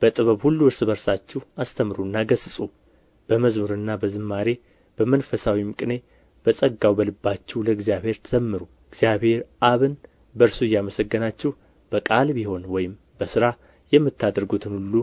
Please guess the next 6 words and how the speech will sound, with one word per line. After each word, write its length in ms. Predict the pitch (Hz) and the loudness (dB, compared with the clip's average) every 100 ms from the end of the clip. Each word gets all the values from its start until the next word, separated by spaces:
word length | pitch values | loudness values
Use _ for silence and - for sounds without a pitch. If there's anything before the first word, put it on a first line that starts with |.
| - _ _ _ | -2 _ _ _
በጌታ 440 | 120 110 117 123 113 | 0 2 0 -2 -2
በኢየሱስ 420 | 101 98 - - | -2 -2 -6 -6
ስም 200 | - 110 | -2 0
አድርጉት። 520 | 101 104 104 - - - - _ _ _ _ - | 0 0 -2 -4 -12 -20 -20 _ _ _ _ -4
ሚስቶች 420 | 123 - 143 120 - | -2 6 6 6 0
ሆይ 180 | 85 | -6